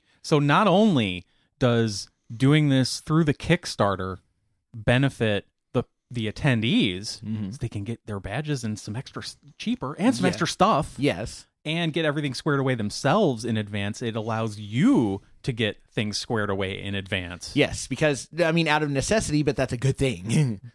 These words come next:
Speaker 1: But yeah, so it
Speaker 2: Yes.
Speaker 1: makes it, it makes it even better, and,
Speaker 2: Yes.
Speaker 1: and it makes it even more likely to get pulled off, uh, without a hitch or
Speaker 2: And less
Speaker 1: it,
Speaker 2: stressfully
Speaker 1: with negative
Speaker 2: on my
Speaker 1: hitches,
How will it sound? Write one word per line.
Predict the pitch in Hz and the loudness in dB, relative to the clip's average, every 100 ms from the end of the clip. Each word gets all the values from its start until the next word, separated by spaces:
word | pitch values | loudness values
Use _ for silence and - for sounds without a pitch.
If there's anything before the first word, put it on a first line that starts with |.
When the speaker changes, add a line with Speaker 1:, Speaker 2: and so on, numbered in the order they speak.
| _ _ | _ _
Speaker 1:
But | 143 127 | 0 0
yeah, | 240 - | 0 -2
so | - 143 | 2 4
it | 139 | 6
Speaker 2:
Yes. | |
Speaker 1:
makes | 143 147 151 | 4 0 -2
it, | 123 | -2
it | 131 | 0
makes | 123 110 | 0 0
it | 117 - - | -4 -6 -6
even | 117 110 | -6 -4
better, | 101 98 113 139 | -2 0 0 -2
and, | 101 98 95 | -4 -4 -4
Speaker 2:
Yes. | 104 | -4
Speaker 1:
and | 98 | -4
it | 98 | -4
makes | 98 98 - | -6 -8 -6
it | 101 101 | -8 -6
even | 101 101 98 | -8 -6 -6
more | 92 95 | -6 -8
likely | 92 92 - 98 | -6 -8 -6 -8
to | 95 - 98 95 92 | -8 -8 -6 -6 -8
get | 101 - | -10 -10
pulled | - 101 92 | -12 -8 -6
off, | 90 98 - _ _ | -6 -8 -14 _ _
uh, | 98 95 | -6 -4
without | 98 98 92 95 | -4 -6 -6 -6
a | |
hitch | 92 95 98 - - _ _ - | -8 -8 -8 -10 -16 _ _ -8
or | 101 104 107 - | -2 0 0 0
Speaker 2:
And | 143 | 2
less | 147 135 | 4 4
Speaker 1:
it, | 117 | 4
Speaker 2:
stressfully | 175 123 139 | 4 6 6
Speaker 1:
with | 131 | 6
negative | 123 123 127 | 4 4 2
Speaker 2:
on | |
my | 113 | 2
Speaker 1:
hitches, | 98 107 92 - | 0 -4 -6 -10